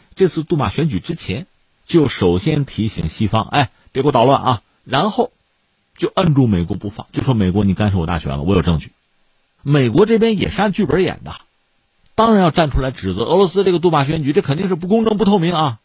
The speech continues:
但是美国人话说的吧，呃，比较含糊，说这个选举叫似乎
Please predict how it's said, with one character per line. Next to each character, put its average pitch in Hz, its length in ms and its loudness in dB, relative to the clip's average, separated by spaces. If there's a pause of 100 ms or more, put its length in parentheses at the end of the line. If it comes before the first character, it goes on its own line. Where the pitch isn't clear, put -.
(680)
但 202 160 2
是 175 80 2
美 98 180 2
国 110 120 -2
人 143 100 0
话 - 260 -4
说 143 380 -6
的 98 100 -4
吧， - 220 -12 (240)
呃， 60 340 -10
比 98 80 -4
较 92 100 -4
含 87 360 -2
糊， - 180 -8 (800)
说 208 180 2
这 208 80 2
个 165 80 2
选 151 240 2
举 98 100 2
叫 107 160 -2
似 208 440 -4
乎 - 420 -2